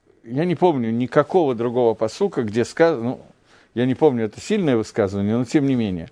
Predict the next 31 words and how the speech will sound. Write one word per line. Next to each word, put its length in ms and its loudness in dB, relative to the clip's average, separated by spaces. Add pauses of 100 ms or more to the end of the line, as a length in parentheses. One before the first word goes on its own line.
(600)
э, 300 4
не 120 -4
приходит 400 0
в 60 -8
голову 500 0 (300)
ни 180 0
один 340 0
пасук, 440 -2
который 380 2
говорит 360 0
о 80 0
том, 260 0
что 720 0 (100)
Всевышний 520 -2
даёт 480 2
всё, 240 -2
что 220 -6
просит 360 -2
человек. 540 -4 (640)
Обычно 540 0
Всевышний 480 0
не 260 2
даёт 320 -2
того, 200 -4
что 180 -10
просит 360 0
человек, 280 0
по 80 -4
очень 280 0
простым 380 -2
причинам, 480 -2